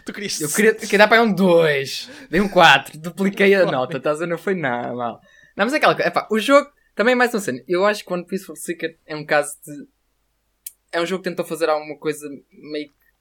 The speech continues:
Speaker 2: diferente, ou pelo menos, não, não sei, porque eu também estou habituado muito a ter este open world com, que, com certas franquias de anime.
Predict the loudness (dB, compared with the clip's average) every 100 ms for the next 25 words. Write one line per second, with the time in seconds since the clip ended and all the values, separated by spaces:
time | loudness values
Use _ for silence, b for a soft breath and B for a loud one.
0 | _ -20 -10 -6 -6 -6 -8 -8 -12 -8
1 | -6 -4 -6 -6 -4 -4 -4 -4 -2 -2
2 | -4 -8 -6 -6 -6 -6 -6 -2 0 -2
3 | _ _ _ -8 -4 -4 -2 -6 -6 -14
4 | -10 -10 -8 -10 -8 -6 -6 -6